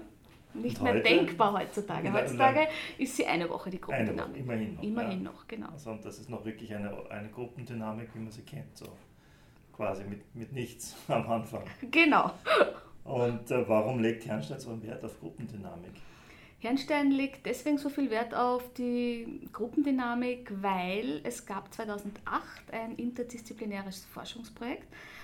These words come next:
Speaker 1: wo dieser ganz spezielle Herrnstein-Lernansatz, unser Herrnstein-Prinzip, so bestätigt worden ist, dass man so erfolgreich lernen kann. Und vielleicht ist es gerade für unsere Zuhörer ganz interessant, was dann dieses Herrnstein-Prinzip ist.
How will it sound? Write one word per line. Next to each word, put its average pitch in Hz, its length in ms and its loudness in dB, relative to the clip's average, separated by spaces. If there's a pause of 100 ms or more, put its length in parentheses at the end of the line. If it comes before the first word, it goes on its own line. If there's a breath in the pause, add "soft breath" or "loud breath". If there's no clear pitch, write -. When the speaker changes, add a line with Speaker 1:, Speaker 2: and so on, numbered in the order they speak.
(120 loud breath)
Speaker 1:
wo 214 160 -4
dieser 233 280 -2
ganz 214 200 -4
spezielle 226 460 -6
Herrnstein-Lernansatz, 220 1700 -4 (100)
unser 202 180 -6
Herrnstein-Prinzip, 214 1000 -6 (300 loud breath)
so - 140 -6
bestätigt 208 760 -6
worden 196 300 0
ist, 320 380 -2
dass 220 120 -6
man 220 160 -6
so 214 340 -2
erfolgreich 202 520 -4
lernen 196 380 -2
kann. 190 340 -2 (960 loud breath)
Und 220 220 -8
vielleicht 214 240 -2
ist 214 100 -10
es 233 140 -6
gerade 214 220 -4
für 226 260 -2
unsere 220 320 -4
Zuhörer 226 400 -2
ganz 220 240 -2
interessant, 214 480 -2
was 233 100 -2
dann 226 160 -4
dieses 220 320 -2
Herrnstein-Prinzip 220 960 0
ist. - 460 -2